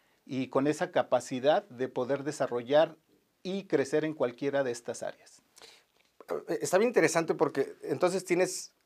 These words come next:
Speaker 2: ci-, seis, cinco o seis ejes vectores de esta maestría. ¿Podrías ampliarnos un poquito la información de cada eje que nos acabas de mencionar, esta parte administrativa, económica, legal? ¿Nos podrías ampliar un poquito el, el panorama? Porque, eh,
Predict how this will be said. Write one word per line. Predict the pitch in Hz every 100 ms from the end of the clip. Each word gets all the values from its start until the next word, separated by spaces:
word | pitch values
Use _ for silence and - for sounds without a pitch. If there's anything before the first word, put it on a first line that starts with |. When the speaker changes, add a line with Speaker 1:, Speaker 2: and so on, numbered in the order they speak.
| _
Speaker 2:
ci-, | - - - - 196
seis, | 180 190
cinco | - 220 190
o |
seis | 180 185
ejes | 185 160
vectores | 143 120 170 214 - - _ - _
de | - 143
esta | 147 156
maestría. | 131 - 143 - -
¿Podrías | 180 247 - -
ampliarnos | 156 160 160 208 277 294 254
un | 240
poquito | 233 202 202 190
la | 170
información | 143 139 135 151 147
de | 143
cada | 165 175 170
eje | 165 - 139 - - - -
que | 120
nos | 120
acabas | 127 135 143
de | 127
mencionar, | 117 123 123
esta | 165 131
parte | - 117
administrativa, | 113 107 110 - 143 135
económica, | 123 113 127 135 135 131 120
legal? | 110 113 131 135 - - _ - 143
¿Nos | 151 139
podrías | 160 196 202
ampliar | 185 175
un | 180
poquito | 165 147 156 160
el, | -
el | 120
panorama? | 123 123 160 220
Porque, | 175 139 110 - - _ _ _
eh, | 147 131 151 165 156 175